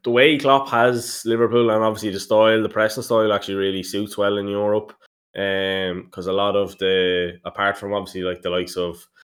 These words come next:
Bayern, um, not an awful lot of the European sides play that style of game. So it's quite different, uh, or difficult for them 'cause they don't necessarily come up against the week in, week out.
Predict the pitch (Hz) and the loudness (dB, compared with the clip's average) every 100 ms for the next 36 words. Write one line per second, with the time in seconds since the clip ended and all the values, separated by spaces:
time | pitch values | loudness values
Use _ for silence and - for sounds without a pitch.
0 | _ _ - 92 92 92 87 85 - _ | _ _ -2 0 2 0 -2 -6 -12 _
1 | _ _ _ - 90 87 85 82 82 98 | _ _ _ -4 -2 -2 -2 -6 -12 -6
2 | 113 90 92 95 92 90 90 92 90 85 | -4 -2 0 -2 -2 -2 0 0 -2 -6
3 | 87 87 87 85 92 90 87 90 87 - | -4 -2 -2 -4 -6 -6 -4 -4 -4 -6
4 | 92 92 95 92 90 - 98 98 95 95 | -2 -2 0 -2 -4 -2 0 0 -2 -6
5 | _ _ - 101 113 123 123 - _ _ | _ _ -2 4 4 4 0 -12 _ _
6 | _ - 92 90 - 98 95 90 - 98 | _ -4 -4 -4 -2 0 0 -4 -8 -6
7 | 92 - 92 87 - - 85 85 80 82 | -4 -4 -6 -8 -16 -8 -4 -2 -2 -4
8 | 92 90 - 95 87 92 87 85 - 85 | -6 -10 -6 -8 -4 -2 -2 -4 -8 -4
9 | 90 92 90 87 90 90 85 92 87 90 | -2 0 -2 -4 -4 -6 -2 -4 -4 -6
10 | 87 85 82 85 85 87 82 85 78 85 | -6 -6 -6 -6 -6 -6 -6 -6 -2 -2
11 | 85 | -2